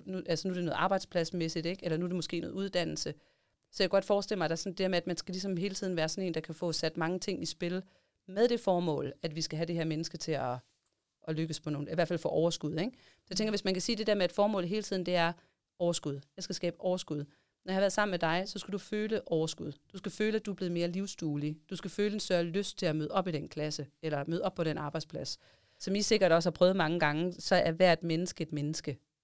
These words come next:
ikke? Altså, og er helt unik i forhold til, hvad der skal bruges, og hvad man skal have af løsninger. Det vil sige, så snart du prøver at lave den der statistikken der, ikke, så er det også tit,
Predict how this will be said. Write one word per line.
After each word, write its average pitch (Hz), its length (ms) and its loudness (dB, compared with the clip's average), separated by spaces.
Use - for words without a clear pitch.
ikke? 165 220 0
Altså, 165 200 0
og 175 140 4
er 165 40 4
helt 190 260 0
unik 180 460 -2
i 170 80 -4
forhold 175 320 2
til, 175 140 -2
hvad 170 120 0
der 156 80 2
skal 147 200 -4
bruges, 180 400 0
og 170 60 2
hvad 160 180 2
man 156 180 -2
skal 143 300 -2
have 190 180 6
af 160 140 2
løsninger. 165 480 2
Det 170 100 -2
vil 175 80 0
sige, 190 160 0
så 175 80 -2
snart 196 220 2
du 170 40 -10
prøver 196 220 4
at 196 60 6
lave 190 160 4
den 208 140 0
der 143 120 4
statistikken 165 600 -2
der, 143 160 -2
ikke, - 120 -2
så - 80 -6
er - 20 -6
det 180 60 0
også 180 120 0
tit, - 320 -6